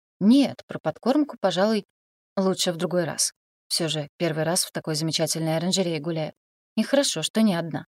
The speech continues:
На первый взгляд оранжерея замка Даркстоун выглядела безобидно. Расположенная на первом этаже под высоким стеклянным куполом, она казалась раем для цветущих кустов и благоухающих карликовых деревьев. И даже такая малость, как отсутствие привычных роз,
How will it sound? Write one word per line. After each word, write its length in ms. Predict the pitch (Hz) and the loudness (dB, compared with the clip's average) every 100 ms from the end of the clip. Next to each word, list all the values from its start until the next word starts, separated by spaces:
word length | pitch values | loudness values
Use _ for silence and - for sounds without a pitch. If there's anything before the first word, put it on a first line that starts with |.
| _ _ _ _ - | _ _ _ _ -4
На 120 | 190 | -4
первый 320 | 196 285 285 233 | 2 2 4 2
взгляд 360 | 180 175 214 | 2 -2 2
оранжерея 480 | 262 214 160 165 185 | 4 4 2 0 0
замка 380 | 160 160 151 156 | 0 -2 -4 -4
Даркстоун 640 | 156 - - 175 214 226 _ _ 190 | -4 -4 -6 -2 0 0 _ _ -4
выглядела 560 | 175 165 175 175 180 | -2 -2 0 2 2
безобидно. 560 | 165 165 175 147 156 165 _ _ - | 2 0 0 -2 -6 -10 _ _ -4
Расположенная 680 | 185 180 185 180 185 190 175 | -2 0 2 2 2 0 -2
на 120 | 165 | -4
первом 340 | 170 156 156 | -4 -4 -4
этаже 300 | 151 151 160 - | -4 -4 -4 -2
под 140 | 175 | -4
высоким 460 | 160 - 170 180 180 | -2 -2 -2 -4 -6
стеклянным 500 | - - 165 160 151 | -6 -8 -6 -6 -6
куполом, 440 | - 196 208 202 _ _ - | -4 -2 0 -2 _ _ -2
она 160 | 214 190 | 2 2
казалась 460 | 185 170 160 160 | 2 2 0 0
раем 280 | 170 190 202 | 0 0 -2
для 120 | 165 156 | -2 -2
цветущих 560 | - - 156 - 147 | -4 -4 -4 -6 -6
кустов 400 | 233 - 185 185 _ _ - | -10 0 0 0 _ _ 2
и 80 | 247 | 2
благоухающих 840 | 202 180 165 156 175 208 - 190 | 4 2 0 -2 0 0 0 -4
карликовых 560 | - 151 151 - 151 151 | -2 -2 -2 -6 -8 -2
деревьев. 500 | 160 151 151 160 - _ _ _ _ | 0 0 -4 -10 -14 _ _ _ _
И 100 | - | -4
даже 300 | 180 180 160 | 0 2 0
такая 300 | 156 151 156 | -4 -4 -2
малость, 400 | 156 170 185 - | 0 0 0 -2
как 220 | - 156 160 | -6 -4 -2
отсутствие 520 | - 175 - 170 165 | -4 -4 -6 -6 -6
привычных 580 | - 156 170 - 151 - | -4 -4 -2 -2 -4 0
роз, 240 | 190 | 0